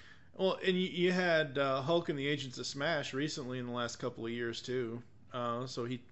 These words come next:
talked more in those. That was, um, Fred Tatasciore, I believe, doing the voice for Hulk in those. Um, but yeah, no, Thor three is gonna be kinda cool. Um,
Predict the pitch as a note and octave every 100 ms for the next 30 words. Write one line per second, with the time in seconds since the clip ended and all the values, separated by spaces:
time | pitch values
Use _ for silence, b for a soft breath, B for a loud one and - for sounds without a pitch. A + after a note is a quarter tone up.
0 | - C#3 C3 - B2+ A#2+ A2+ B2 B2 A#2
1 | A#2+ A#2+ C3 C3+ B2+ A#2 B2 A#2 A2+ A2+
2 | A2+ A#2 C3 A#2+ A#2+ A#2 A2+ A#2 G#2 G#2+
3 | G#2 G#2 G#2 G#2 B B B B - A#2
4 | A#2 A2+ A2 A2 A2 G#2+ A2+ A2 G#2+ A2
5 | A2+ G#2+ G#2 B B B B B - A2+
6 | A2 A2 A2 A2+ - D#3+ C#3+ E3 D3 D3
7 | B2+ B2+ - E3 D#3 D3 - C#3+ C3+ B2
8 | B2 A#2+ C3 B2 A#2+ C3 B2+ B2 B2+ B2
9 | - B2+ B2 A#2+ A#2+